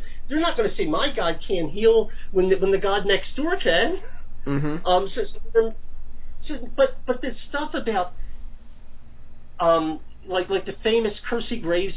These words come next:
Speaker 1: book from the eighteen hundreds, uh, sixteen crucified saviors. Well, in terms of crucified saviors, we're still at one.
Speaker 2: Right.
Speaker 1: Okay?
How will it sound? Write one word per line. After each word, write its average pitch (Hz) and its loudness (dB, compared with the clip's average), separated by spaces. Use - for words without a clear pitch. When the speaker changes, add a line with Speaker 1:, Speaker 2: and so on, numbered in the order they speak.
Speaker 1:
book 196 0
from 165 0
the 160 -2
eighteen 175 -2
hundreds, 180 -2
uh, 156 2
sixteen 240 -2
crucified 175 -2
saviors. 190 -2
Well, 202 4
in 220 -2
terms 320 0
of 254 -6
crucified 240 0
saviors, 226 -2
we're 202 -4
still 320 2
at - 0
one. 170 2
Speaker 2:
Right. 123 -4
Speaker 1:
Okay? 175 -2